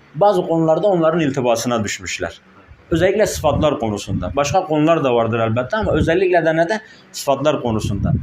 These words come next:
Vurgulamak istediğim, altını çizmek istediğim diğer bir nokta, Eş'ariler bu iltibasa düştüklerinde Cehmiler gibi Allahu Teala'nın bütün isim ve sıfatlarıyla problem içerisinde değiller. Genel olarak Allahu Teala'nın isim ve sıfatlarını ispat ederler.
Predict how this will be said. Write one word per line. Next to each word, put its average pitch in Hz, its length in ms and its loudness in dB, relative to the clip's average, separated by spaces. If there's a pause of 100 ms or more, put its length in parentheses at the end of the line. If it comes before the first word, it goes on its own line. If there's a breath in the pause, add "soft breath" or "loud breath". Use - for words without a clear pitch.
(120)
Vurgulamak 156 420 0
istediğim, 165 380 -2
altını 156 360 0
çizmek 160 320 0
istediğim 165 420 -2
diğer 165 200 2
bir 151 120 0
nokta, 147 400 -4 (600 loud breath)
Eş'ariler 147 720 0
bu 208 100 0
iltibasa 165 560 0
düştüklerinde 147 760 -2 (920 soft breath)
Cehmiler 147 460 2
gibi 170 260 2
Allahu 170 340 2
Teala'nın 175 320 0
bütün 160 220 -2
isim 180 280 -2
ve 160 80 0
sıfatlarıyla 147 560 0
problem 135 380 0
içerisinde 131 520 0
değiller. 123 260 2
Genel 139 340 0
olarak 175 260 2
Allahu 143 340 0
Teala'nın 143 280 0
isim 160 240 -2
ve 139 80 0
sıfatlarını 123 540 -2
ispat 135 340 -2
ederler. 113 380 -2